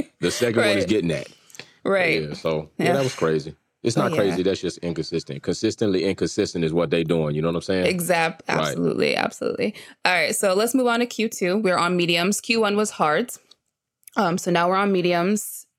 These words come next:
Speaker 1: Um, and yeah, so just, like, the quick rundown for that, I said you had Verstappen, Albon, Perez, and Alonso top the timesheet kinda to start. Ferrari start, uh, starts to fight back a little bit. Sainz is the first over the line,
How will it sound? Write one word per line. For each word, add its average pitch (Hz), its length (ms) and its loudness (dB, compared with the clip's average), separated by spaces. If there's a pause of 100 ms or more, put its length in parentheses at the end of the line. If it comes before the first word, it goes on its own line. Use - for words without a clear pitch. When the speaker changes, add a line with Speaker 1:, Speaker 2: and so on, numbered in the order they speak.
Speaker 1:
Um, 165 720 0
and 185 180 0
yeah, 220 200 2
so 185 180 0
just, 196 200 -2
like, 196 120 0
the 185 80 0
quick - 220 -2
rundown 180 320 2
for 175 160 -2
that, 196 380 0 (100)
I 175 220 4
said 165 480 0 (340)
you 190 80 2
had 160 100 0
Verstappen, 190 680 0
Albon, 175 440 2
Perez, 170 420 2
and 147 100 -2
Alonso 165 560 2
top 165 240 -2
the 143 80 -6
timesheet 165 720 -4
kinda 147 220 -4
to 139 100 -14
start. 247 480 0 (420)
Ferrari 190 480 2
start, 190 300 -2
uh, 165 260 2
starts 170 280 -2
to 175 60 -6
fight 143 220 0
back 196 240 0
a 208 40 2
little 202 180 2
bit. 196 360 0
Sainz 185 520 0
is 170 200 -2
the 175 100 -2
first 175 440 -2
over 165 220 2
the 160 60 2
line, 165 500 2